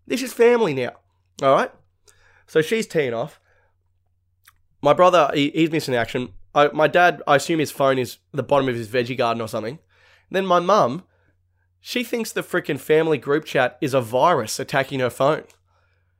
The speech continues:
She, she responds to, "Hey, how, how's everyone's night going?" She goes, "Excuse me, I do not remember signing up to a group chat, uh, system. Please remove me immediately."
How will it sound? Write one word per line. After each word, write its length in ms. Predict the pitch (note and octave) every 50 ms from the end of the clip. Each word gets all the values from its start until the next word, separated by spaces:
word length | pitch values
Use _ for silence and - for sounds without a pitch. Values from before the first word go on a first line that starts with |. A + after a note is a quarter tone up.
| _ _ _ _ _ _
She, 280 | _ - - G#3+ - -
she 320 | - - A3+ B3+ B3+ - - -
responds 500 | D#3+ D#3+ - - - D#3+ D#3+ E3 D#3 -
to, 280 | - D#3 C#3+ C3+ C3 B2+
"Hey, 300 | C3+ E3+ F#3 F#3+ F#3+ F#3+
how, 320 | F3 F3 F3 F3+ E3+ E3+ E3+
how's 180 | - D#3+ E3+ E3
everyone's 280 | F3+ D#3+ E3 D#3 C3 A#2
night 220 | D3 F3+ F3+ -
going?" 240 | D3 C3 B2+ C3 B2+
She 160 | - - E3
goes, 260 | D#3+ D#3+ D#3 D3+ - - - _ _ _ _ _ _ _ _ _ _ _ _ -
"Excuse 400 | D#3 C3+ - - - G3+ F#3+ D#3+
me, 160 | E3 D3+ D3 -
I 100 | D3+ D3
do 120 | C#3+ -
not 200 | D#3 E3 F3+ F3+
remember 460 | F3 E3+ D#3+ D#3 D#3 D#3+ D#3 D3 C#3+ C#3
signing 340 | - - D#3+ D#3 D3+ C#3+
up 160 | C#3+ C#3+ - -
to 160 | - C#3+ C3+
a 80 | B2+
group 360 | B2 - - C3+ D3+ D#3+ D#3 -
chat, 380 | - - D#3 C#3 C3+ - - - _ _ _ _ _ _ _ _
uh, 140 | C3+ B2 B2
system. 520 | A2+ - - E3 D3 - - C#3+ B2+ A#2+ - _
Please 340 | - - F3+ F#3 F#3 D#3+ -
remove 320 | D#3 C#3+ C#3 D3 D3+ C3
me 140 | C3+ C3+ B2+
immediately." 600 | - A#2+ B2 C3 C#3 C3+ C3+ C3 A#2 A2+ - -